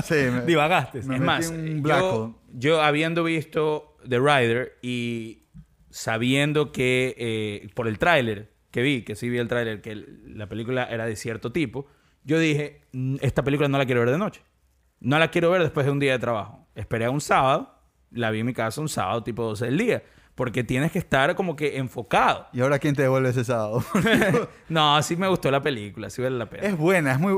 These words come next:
Speaker 1: es muy buena, pero, man, es muy lenta.
Speaker 3: Sí, eh, eh, yo aquí en mis anotaciones digo que el pacing podría haber sido un poquito más.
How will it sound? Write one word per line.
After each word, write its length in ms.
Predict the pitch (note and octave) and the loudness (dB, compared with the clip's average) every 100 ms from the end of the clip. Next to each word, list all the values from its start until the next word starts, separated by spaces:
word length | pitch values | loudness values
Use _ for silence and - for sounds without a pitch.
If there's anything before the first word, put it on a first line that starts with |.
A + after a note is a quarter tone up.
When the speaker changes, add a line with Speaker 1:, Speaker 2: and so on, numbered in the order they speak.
| F#3+ | 2
Speaker 1:
es 120 | F3 | 0
muy 160 | F3+ G3 | 2 2
buena, 320 | G#3 F3 C3 | 2 0 -2
pero, 280 | C3 C3 C3 | -2 -4 -4
man, 340 | C#3 C#3+ B2+ | -4 -2 -2
es 100 | A#2+ | -4
muy 160 | C3+ C3+ | -4 -2
lenta. 440 | C#3+ A2+ F2 F#2 G2 - - _ _ _ _ | -2 -4 -10 -18 -20 -20 -20 _ _ _ _
Speaker 3:
Sí, 320 | - C4 B3+ - - | -4 2 2 0 -8
eh, 240 | F#3+ F3+ - - | -8 -8 -10 -8
eh, 160 | F#3 - | -8 -6
yo 160 | D#3 G#3+ A#3 G#3+ - | 2 4 4 2 0
aquí 200 | D3 A3 | 0 2
en 100 | A3 | 4
mis 80 | |
anotaciones 580 | G#3 F3+ E3 D#3 F#3+ F#3+ | 4 4 2 2 2 4
digo 300 | F3 F3 F3 | 4 4 4
que 80 | E3 | 2
el 140 | C#3+ B2 | 0 2
pacing 420 | E3 D#3 E3 D3+ | 2 2 0 0
podría 380 | C#3+ C3 C#3 C#3 | 0 2 2 2
haber 180 | C3+ | 0
sido 240 | B2+ C3 B2 | -2 -2 -2
un 80 | A2+ | -2
poquito 340 | A2 G#2+ G#2+ | -6 -8 -8
más. 320 | G#2 G#2 G2+ | -6 -6 -8